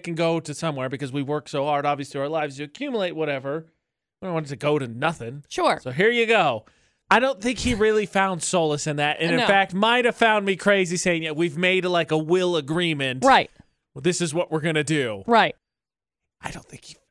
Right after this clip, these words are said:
Speaker 1: I don't think he felt very good about that.
Speaker 2: I, I, I don't, I don't think that he would.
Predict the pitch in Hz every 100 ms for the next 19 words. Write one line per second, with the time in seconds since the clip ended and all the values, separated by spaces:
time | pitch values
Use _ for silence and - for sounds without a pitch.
0 | - 151 170 156 143 - 131 - 110 -
1 | 113 - - _ 113 _ 294 - - -
2 | 226 208 214 226 220 233 226 - - 214
3 | 220 220 220 220 214 196 208 196 185 151
4 | 156